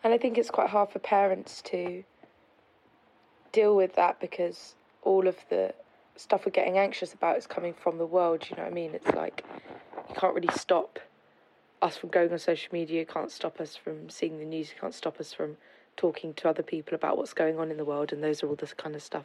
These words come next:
that creates anxiety. I mean, I get anxious. I don't have anxiety, but everybody g-, gets anxious, do you know what I mean? Um, but I, I, I,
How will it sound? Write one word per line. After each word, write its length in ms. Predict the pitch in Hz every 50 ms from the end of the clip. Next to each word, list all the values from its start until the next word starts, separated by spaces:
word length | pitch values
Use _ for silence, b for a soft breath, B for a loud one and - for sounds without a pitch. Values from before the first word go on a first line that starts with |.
| _
that 120 | - - - B B B B B B B B B B B B B B -
creates 400 | - - 180 170 160 151 - -
anxiety. 540 | 170 165 165 180 175 170 165 160 - - 175
I 40 | 170
mean, 180 | 180 185 180 -
I 160 | - 208 208 214
get 200 | 208 202 - -
anxious. 560 | 190 190 180 - - - 185 180 180 170 - _ _ B B B B B B
I 80 | - 233
don't 120 | 233 226
have 280 | - - - 208 202 -
anxiety, 640 | 208 202 190 196 196 196 196 202 196 - 220 214 214
but 200 | 214 - - -
everybody 540 | 339 - 370 370 - 254 - - - - - - _ _ _ _
g-, 80 | - - _ _
gets 320 | - 185 - - - - -
anxious, 520 | 165 170 170 - - - - - - -
do 60 | - - -
you 20 | -
know 40 | -
what 60 | 165
I 40 | 160
mean? 180 | 160 160 170 - _ _ -
Um, 440 | 180 175 170 170 170 175 180 180 185 _ b b b b b b b b b b b b b b b _ _ _ _ -
but 60 | -
I, 160 | 202 202 208 214
I, 380 | - - 208 202 - - 208
I, 60 | 202